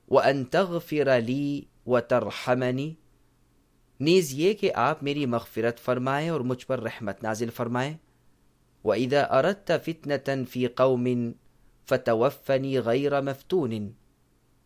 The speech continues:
اور جب آپ کسی قوم کو فتنے میں مبتلا کرنے کا ارادہ کریں تو مجھے بغیر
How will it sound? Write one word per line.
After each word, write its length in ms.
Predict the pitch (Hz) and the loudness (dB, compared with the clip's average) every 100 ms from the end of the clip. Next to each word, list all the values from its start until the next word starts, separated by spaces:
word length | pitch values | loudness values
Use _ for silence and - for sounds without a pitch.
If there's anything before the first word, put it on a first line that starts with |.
| _ _ _ | _ _ _
اور 120 | 113 | 0
جب 160 | 127 131 | 2 0
آپ 260 | 120 147 170 | 2 0 -2
کسی 240 | 180 170 | -6 -4
قوم 360 | 156 123 135 143 | -2 2 2 2
کو 240 | 127 156 | -2 -4
فتنے 420 | 156 156 139 170 | -2 -6 -4 -4
میں 120 | 175 156 | -2 -2
مبتلا 480 | 135 - 117 120 | -4 -2 0 0
کرنے 380 | 117 113 110 127 | 0 -2 -2 -4
کا 140 | 120 117 | -2 -2
ارادہ 400 | 113 107 101 104 | 0 -2 -4 -2
کریں 240 | 131 147 151 - _ _ _ | -2 -2 -4 -10 _ _ _
تو 120 | - 156 | 0 0
مجھے 220 | 156 165 | 2 2
بغیر 340 | 135 131 160 | 2 2 -2